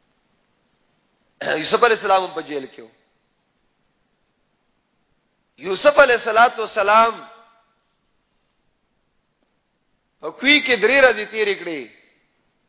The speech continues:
رسول علیہ السلام هم په غار ثور کې درې ورځې تیرې کړې. یوسف علیہ السلام چې په لاره ته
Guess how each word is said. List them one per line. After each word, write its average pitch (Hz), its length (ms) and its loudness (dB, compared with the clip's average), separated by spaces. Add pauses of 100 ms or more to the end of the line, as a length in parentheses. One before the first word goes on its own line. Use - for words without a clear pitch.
(1200)
رسول 226 320 0
علیہ 214 140 2
السلام 190 440 2
هم 202 240 -10 (540)
په - 60 -10
غار 170 300 0
ثور 202 260 0
کې 190 160 -6
درې 170 180 0
ورځې 160 280 0
تیرې 151 260 -6
کړې. 131 280 -10 (1900)
یوسف 175 400 -4
علیہ 254 160 2
السلام 220 420 -2
چې 208 100 -10
په - 120 -18
لاره 208 300 -2
ته 220 420 -6